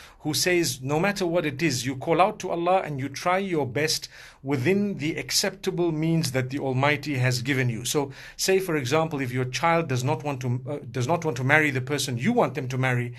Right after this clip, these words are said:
they want to marry someone else whom you don't want. Number one, do you have a reason? Do you have a valid reason? If you do, you can talk to them, you can convince them, you can try and explain to them, but you shouldn't be,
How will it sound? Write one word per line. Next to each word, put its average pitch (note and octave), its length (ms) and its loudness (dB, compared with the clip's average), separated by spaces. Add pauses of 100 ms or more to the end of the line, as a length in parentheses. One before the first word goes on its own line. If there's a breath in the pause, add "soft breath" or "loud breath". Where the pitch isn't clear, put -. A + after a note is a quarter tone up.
(320 loud breath)
they E3 140 2
want F3 180 0
to D3 80 -6
marry D3+ 220 0
someone C#3 280 -4
else D3 220 -6
whom C3 180 -2
you E3 140 -2
don't E3 360 2
want. A#2+ 280 -4 (360 loud breath)
Number G#3 220 0
one, F3 300 2
do C3 100 -4
you D#3+ 160 2
have D#3+ 180 2
a D3+ 60 4
reason? C3+ 640 0
Do B2+ 80 -6
you C#3+ 100 0
have C#3+ 140 2
a C3 80 0
valid B2+ 460 4
reason? A#2+ 360 -2
If F3+ 220 -8
you G#3 80 0
do, D3+ 320 -2 (320 loud breath)
you D3 80 -6
can D#3+ 160 -2
talk A3+ 340 -2
to E3+ 80 -6
them, C#3 220 -2
you C#3 100 -2
can C#3+ 300 -4 (100)
convince D3+ 440 2
them, D3+ 180 -2
you C#3 80 -4
can C#3 180 -6
try D#3 200 0
and C#3+ 80 2
explain G#3 540 2
to E3 100 0
them, C3+ 220 -2 (460 loud breath)
but D#3 160 -2
you F3 120 -4
shouldn't A3+ 500 -2
be, E3 380 2